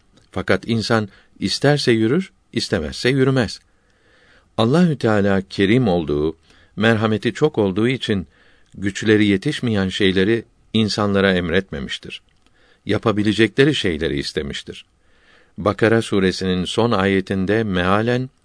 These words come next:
"Allahü Teala kullarına yapabilecekleri şeyleri emretmiştir." buyruldu. Cebriye fırkasına çok şaşılır ki, kendilerini dinlemeyenlere, kendilerine sıkıntı verenlere güceniyorlar,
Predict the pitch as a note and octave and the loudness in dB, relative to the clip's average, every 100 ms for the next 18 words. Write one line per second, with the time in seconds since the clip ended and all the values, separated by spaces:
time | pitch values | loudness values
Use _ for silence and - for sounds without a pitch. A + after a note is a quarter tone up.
0 | _ _ _ _ _ - F#2+ F#2 G#2+ G#2+ | _ _ _ _ _ -2 0 2 2 2
1 | G2 G2 F#2+ F2+ F2 E2+ - G2 F#2+ F#2 | -2 0 0 0 0 -2 -4 0 0 0
2 | F#2 A2 B2 _ _ _ D2+ E2 F#2 G2 | 0 -2 -6 _ _ _ -4 0 2 0
3 | F2+ F2+ E2+ F2 - G2 C3+ - F2 D#2 | -2 -2 0 -2 0 0 0 0 0 0
4 | D2+ D#2+ D2 D2 C#2+ F2 - - - - | 0 0 -2 -4 -4 -8 -12 -10 -12 -14
5 | _ _ D2+ C#2 C2 B1+ - - _ _ | _ _ -4 -4 -4 -6 -10 -14 _ _
6 | _ _ _ _ - G#2+ C#3 E3+ G3 G#3 | _ _ _ _ -2 4 4 6 4 4
7 | B2+ G2+ A2 G#2 G2 F#2 B2+ - G2+ F2 | 0 0 -2 0 -2 -2 -4 -2 -2 -2
8 | F#2 G#2+ C3+ B2+ C3+ - _ _ _ _ | -2 -2 -2 -4 -4 -6 _ _ _ _
9 | _ _ - B2 C3 C#3 C#3 C#3 B2 G2+ | _ _ -4 -2 2 2 2 2 0 0
10 | A2 B2 G#2 F2 D#2+ D2+ E2 G#2+ _ _ | 2 2 2 0 0 0 0 -2 _ _
11 | _ _ - G#2+ A2+ A2+ A#2 A2+ G#2+ G2 | _ _ -2 0 2 4 4 2 0 -2
12 | - G2 B2+ A2+ G#2 G2 F#2+ F2+ E2+ E2+ | -2 -2 2 2 2 2 2 2 0 -2
13 | F#2 G2 G#2 A2 C3+ | 0 0 0 -2 -4